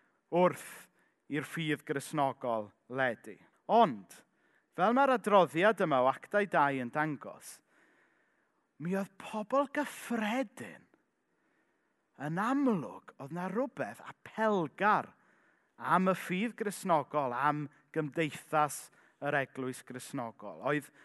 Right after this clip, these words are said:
agwedd pobl gyffredin yn bositif iawn tuag at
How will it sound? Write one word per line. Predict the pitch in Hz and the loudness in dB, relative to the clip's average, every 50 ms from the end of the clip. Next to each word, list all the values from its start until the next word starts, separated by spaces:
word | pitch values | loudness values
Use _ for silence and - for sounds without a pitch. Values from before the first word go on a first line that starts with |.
| - - _ _ | -20 -20 _ _
agwedd | - 170 190 202 160 - - 185 214 240 262 240 - | -2 2 2 2 2 0 0 2 4 4 4 4 2
pobl | - 254 247 220 254 233 - | 2 2 4 6 4 4 4
gyffredin | 220 202 - - - 196 208 233 262 262 - - 117 113 123 | 0 -6 -6 -4 -2 2 4 4 4 2 0 -2 -2 -2 -2
yn | 131 139 135 _ _ _ - | -4 -4 -8 _ _ _ -4
bositif | 196 180 165 156 143 120 127 147 170 170 - - - 180 170 156 147 170 | 0 2 4 4 2 0 -4 -6 -6 -4 -6 -6 -4 -4 -4 -4 -4 -2
iawn | 165 170 165 165 160 151 120 107 95 87 87 _ _ _ _ _ _ _ _ | -2 0 0 0 0 -2 -4 -6 -8 -12 -14 _ _ _ _ _ _ _ _
tuag | - 151 147 135 131 - | -6 -2 0 0 0 0
at | 143 127 117 110 - - _ - - - | 0 0 0 -2 -4 -12 _ -18 -16 -16